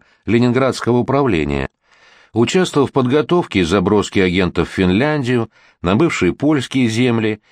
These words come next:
и в Прибалтийские республики, где тогда хозяйничали немцы.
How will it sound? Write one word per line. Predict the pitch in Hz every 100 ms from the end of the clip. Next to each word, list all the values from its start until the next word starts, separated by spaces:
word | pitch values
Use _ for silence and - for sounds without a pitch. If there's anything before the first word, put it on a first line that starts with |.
| _
и | 143
в | 156
Прибалтийские | - 123 117 - 139 127 135 147
республики, | 147 - 90 73 71 71 65 _ _ -
где | 78 87
тогда | 90 82 98 101
хозяйничали | 82 90 82 82 78 - 87
немцы. | 104 76 67 71 64